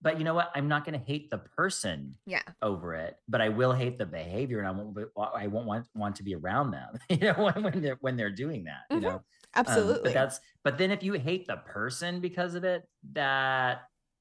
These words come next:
Speaker 1: you need to ask some deeper questions.
Speaker 2: Yeah. And so I would say that when it comes to doing the shadow work, obviously, you know, asking these deeper questions. Now, if you're somebody that's like,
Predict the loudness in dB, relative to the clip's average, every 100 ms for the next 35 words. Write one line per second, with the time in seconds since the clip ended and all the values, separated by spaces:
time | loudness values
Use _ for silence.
0 | _ _ -14 -10 -4 -2 -2 -2 -4 -4
1 | -6 -8 -8 -10 -10 -14 -16 -10 -2 0
2 | -2 _ _ -20 -20 -20 -20 _ 0 2
3 | 2 -2 0 4 4 4 4 4 2 -2
4 | -2 2 0 0 -2 -2 -10 -8 -6 -4
5 | -4 -4 -6 -6 -8 -10 -8 -6 -4 -4
6 | -4 -4 -4 -4 -10 _ _ _ _ _
7 | _ _ _ -6 -4 -4 -4 -4 -6 -10
8 | -10 -10 -12 -12 -12 -14 -14 -16 -8 -6
9 | -4 -6 -6 -6 -4 -4 -4 -4 -6